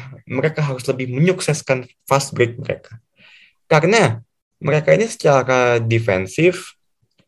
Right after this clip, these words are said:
eh, ya,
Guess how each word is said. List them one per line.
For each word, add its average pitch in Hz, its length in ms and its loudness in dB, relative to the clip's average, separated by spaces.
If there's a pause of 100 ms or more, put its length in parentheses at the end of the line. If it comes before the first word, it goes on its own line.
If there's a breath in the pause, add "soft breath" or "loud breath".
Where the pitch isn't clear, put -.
(480)
eh, 113 480 6 (1700)
ya, 110 100 6